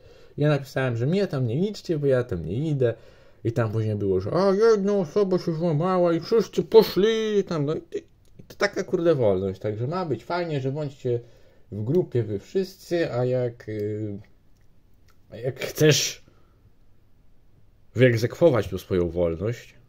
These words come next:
tak, czyli to taką realną, nie tą nominalną, bo nominalna wolność to jest właśnie ta iluzja, że żyjemy w abstrakcji, że wolno ci, ale jak zrobisz, to już ci nie wolno. Taka to ta wolność. Pomidorami, znaczy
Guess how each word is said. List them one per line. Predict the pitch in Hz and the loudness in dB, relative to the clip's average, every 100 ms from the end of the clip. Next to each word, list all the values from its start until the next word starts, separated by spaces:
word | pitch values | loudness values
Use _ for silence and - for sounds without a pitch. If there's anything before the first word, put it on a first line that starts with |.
| - - | -18 -6
tak, | 104 107 | -6 -4
czyli | 110 | -8
to | - 113 | -4 -6
taką | 107 113 107 | -4 0 2
realną, | 120 131 127 113 98 | 2 4 4 4 2
nie | 107 156 | 0 0
tą | 156 113 | 0 -2
nominalną, | 101 98 95 90 87 | 0 -2 -2 -4 -6
bo | 92 | -6
nominalna | 101 110 135 196 190 - - - - - - _ - | -4 -2 -2 0 -2 -6 -12 -20 -20 -20 -20 _ -8
wolność | 104 131 135 165 | 0 0 0 -2
to | 156 | -4
jest | 143 | -4
właśnie | 147 151 | -4 -4
ta | - | -6
iluzja, | 147 131 92 85 80 - - - - - - - - | -4 -2 -2 -4 -6 -8 -20 -20 -20 -20 -20 -20 -14
że | - 107 | -4 -2
żyjemy | 127 143 139 131 | 2 2 4 0
w | 123 123 120 - | 0 0 0 -2
abstrakcji, | 123 - - 123 101 - 95 | -6 -6 -2 0 0 -2 -4
że | 95 | -4
wolno | 101 185 190 185 190 | 4 6 6 0 -2
ci, | 190 220 240 - - | -4 -8 -8 -12 -8
ale | 117 123 120 | 0 2 4
jak | 120 120 - - | 2 0 -6 -4
zrobisz, | 139 226 240 254 - | 2 2 2 -2 0
to | |
już | 220 226 | 0 0
ci | - 208 | -2 2
nie | 160 | 2
wolno. | 90 87 85 87 87 - _ _ | 4 0 0 -4 -6 -10 _ _
Taka | - 175 190 | -6 -2 -2
to | 190 | -2
ta | 190 | 2
wolność. | 127 87 85 85 95 - - - - | 2 4 2 2 -6 -8 -20 -20 -6
Pomidorami, | 147 170 185 185 175 156 - | -4 0 0 0 -2 -4 -8
znaczy | - 135 135 | -4 -2 -2